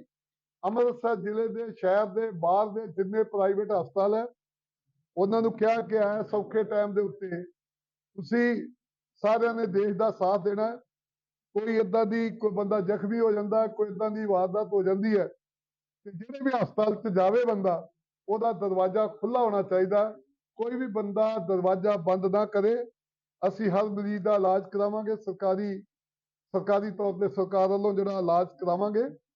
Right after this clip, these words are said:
ਅਸੀਂ ਹਰ ਚੀਜ਼ ਦਾ ਵੈਸੇ ਹੀ ਪ੍ਰਬੰਧ ਕਰ ਲਿਆ, ਦਵਾਈਆਂ,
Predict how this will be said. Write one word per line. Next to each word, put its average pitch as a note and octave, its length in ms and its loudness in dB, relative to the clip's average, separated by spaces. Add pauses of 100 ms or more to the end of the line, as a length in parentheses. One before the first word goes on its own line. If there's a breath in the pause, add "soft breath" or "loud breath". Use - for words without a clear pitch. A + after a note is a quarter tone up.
(320)
ਅਸੀਂ A3 260 0
ਹਰ A3+ 160 2
ਚੀਜ਼ A#3+ 280 -4
ਦਾ A#3+ 120 2
ਵੈਸੇ G3+ 320 2
ਹੀ A#3+ 120 -4
ਪ੍ਰਬੰਧ A#3+ 340 2
ਕਰ A#3+ 160 2
ਲਿਆ, A3+ 160 2
ਦਵਾਈਆਂ, G#3+ 580 0